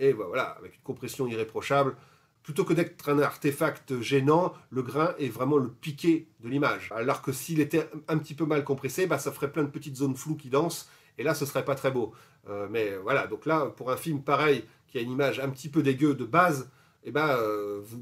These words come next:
n'aurez pas mieux que, que de l'avoir en quatre K, Dune. Et je vais terminer sur quelque chose d'assez étonnant, sur un quatre K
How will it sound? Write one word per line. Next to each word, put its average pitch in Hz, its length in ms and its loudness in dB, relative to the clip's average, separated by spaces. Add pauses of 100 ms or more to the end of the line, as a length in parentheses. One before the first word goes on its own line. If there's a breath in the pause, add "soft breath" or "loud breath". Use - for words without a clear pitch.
n'aurez 131 240 4
pas 135 120 4
mieux 131 380 0
que, 104 840 -4
que 120 160 -8
de 104 220 -6
l'avoir 101 240 -6
en 110 60 -4
quatre 110 240 -8
K, 90 280 -12
Dune. 87 140 -20 (560)
Et 202 80 8
je 185 80 6
vais 202 60 6
terminer 214 360 4
sur 170 300 2
quelque 175 180 -4
chose 185 220 -2
d'assez 220 380 6
étonnant, 165 540 8
sur 147 200 0
un 139 80 6
quatre 165 320 2
K 185 120 2